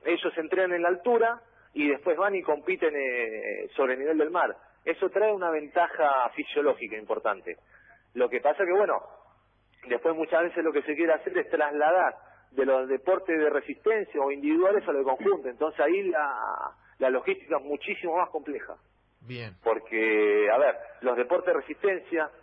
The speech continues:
Speaker 1: vos lo que tenés que siempre te predomina una capacidad física por sobre el resto. Eh, los deportes conjuntos, en el caso del fútbol, no. Se dan, eh, un-, una al-,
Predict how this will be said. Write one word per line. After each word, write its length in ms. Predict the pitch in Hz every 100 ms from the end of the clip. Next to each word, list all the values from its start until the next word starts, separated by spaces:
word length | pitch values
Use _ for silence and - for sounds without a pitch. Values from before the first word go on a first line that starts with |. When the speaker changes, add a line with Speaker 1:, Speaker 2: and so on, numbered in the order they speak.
| - _ _ _ _
Speaker 1:
vos 220 | 123 147 151
lo 120 | 147
que 140 | 143
tenés 240 | 143 160 165
que 140 | 160
siempre 340 | - 175 170 165
te 120 | 147
predomina 400 | 135 139 160 165
una 200 | 156 139
capacidad 440 | 131 131 - 165 -
física 500 | 180 190 - 180 165
por 100 | 131 -
sobre 180 | 123 123
el 80 |
resto. 340 | 156 156 - 87 - _ _ _ _ _ _
Eh, 720 | 120 120 113 110 110 101 101
los 140 | 110 110
deportes 260 | 147 147
conjuntos, 340 | 139 - 202 143
en 80 |
el 40 | 127
caso 200 | 165 156
del 100 | -
fútbol, 240 | 403 165
no. 300 | 208 151 - - - _ -
Se 60 |
dan, 260 | 143 147 113 - _ _ _ _ -
eh, 720 | 113 110 107 104 98 95 98
un-, 180 | 170 185
una 200 | - 180
al-, 120 | 170